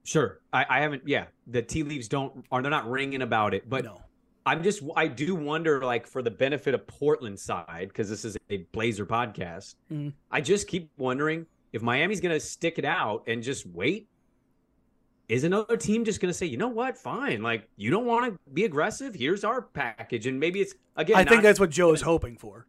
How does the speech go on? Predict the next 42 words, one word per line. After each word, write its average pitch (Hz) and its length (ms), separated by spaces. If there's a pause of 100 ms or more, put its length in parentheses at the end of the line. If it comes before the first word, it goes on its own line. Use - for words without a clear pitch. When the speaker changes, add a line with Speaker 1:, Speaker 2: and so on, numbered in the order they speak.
Speaker 2:
to 147 80
be 123 160
honest. 120 160
Speaker 1:
not 160 220
gonna 180 160
knock 175 260
everybody 170 260
off 170 80
their 160 100
socks, 175 360
but 156 140
it's 151 120
gonna 160 200
be 151 100
something 156 400
slightly 151 400
better 143 220
than 143 100
what 139 120
Miami's 143 440
offering 147 440
and 139 80
goes, 139 200
"Okay, 233 240
Dame, 202 240
you 156 100
can 180 200
go 185 120
contend 190 380
with 202 140
that 196 180
team 196 160
like 170 220
you 170 120
originally 160 480
said, 185 280
by 170 140
the 160 80
way, 151 140
with 147 120
Chris 151 180
Haynes, 151 540